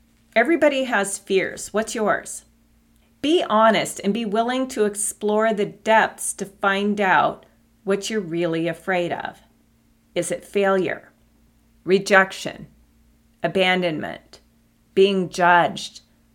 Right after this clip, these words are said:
not being able to support yourself, relationship failure, being alone, being sick, dying, public speaking, feeling pain? What else?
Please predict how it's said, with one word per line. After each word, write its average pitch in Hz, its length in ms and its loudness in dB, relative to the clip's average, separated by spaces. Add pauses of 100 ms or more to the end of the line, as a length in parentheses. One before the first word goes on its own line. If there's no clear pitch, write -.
(200)
not 175 260 -2
being 202 200 4
able 190 240 0
to - 140 -10
support 180 560 -6
yourself, - 680 -8 (760)
relationship 202 800 0
failure, - 640 -8 (720)
being 202 320 4
alone, 185 640 0 (320)
being 190 260 2
sick, - 540 -2
dying, 180 580 -2 (720)
public 202 400 -2
speaking, 220 640 -8 (420)
feeling 214 500 2
pain? 208 600 -6 (1120)
What 180 180 -2
else? - 500 0